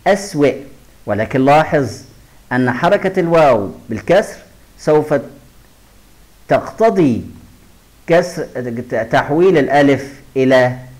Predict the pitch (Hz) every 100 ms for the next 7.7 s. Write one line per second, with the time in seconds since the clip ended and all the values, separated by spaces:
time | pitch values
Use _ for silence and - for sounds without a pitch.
0 | - - - 117 117 123 110 165 190 143
1 | 143 143 135 139 131 - 139 127 120 131
2 | 120 120 107 117 117 113 117 120 - -
3 | - - _ _ - - 131 113 - 139
4 | 190 214 - - - - - 160 156 466
5 | - - - _ _ - 135 156 139 131
6 | 120 135 170 190 160 139 131 101 113 123
7 | 135 131 139 147 180 185